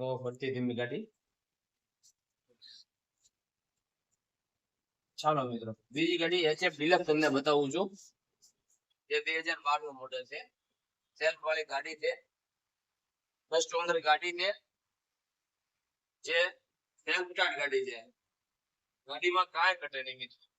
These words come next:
ટાયર બંને સાવ નવા ટાયર છે, જોઈ શકો છો તમે, ટાયરમાં કાંઈ ઘટે નહીં. બીજી ગાડી છે બે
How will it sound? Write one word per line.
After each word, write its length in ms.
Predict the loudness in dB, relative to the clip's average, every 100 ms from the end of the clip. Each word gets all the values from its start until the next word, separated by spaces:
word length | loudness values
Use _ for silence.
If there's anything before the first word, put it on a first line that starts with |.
| _ _ _ _ _ _ _ 2
ટાયર 300 | 6 6 6
બંને 260 | 4 4 2 6
સાવ 160 | 4 4
નવા 200 | 2 0
ટાયર 260 | 0 -6 -8
છે, 100 | -14 -16 _ _ _ _ _ -8
જોઈ 180 | -6 -4
શકો 180 | -4 -2
છો 140 | -2 -2
તમે, 200 | -4 -6 -8 _ _ _ _ _ _ _ _ -4
ટાયરમાં 360 | 0 2 2 2
કાંઈ 200 | 2 2 0
ઘટે 180 | 0 0
નહીં. 120 | 0 -4 _ _ _ _ _ _ _ _ _ _ _ _ _ _ _ _ -20 _ _
બીજી 260 | -4 0 0
ગાડી 260 | 0 -2 -2
છે 100 | -2 -2 _ -20 -20 -20 _ _ _
બે 80 | 8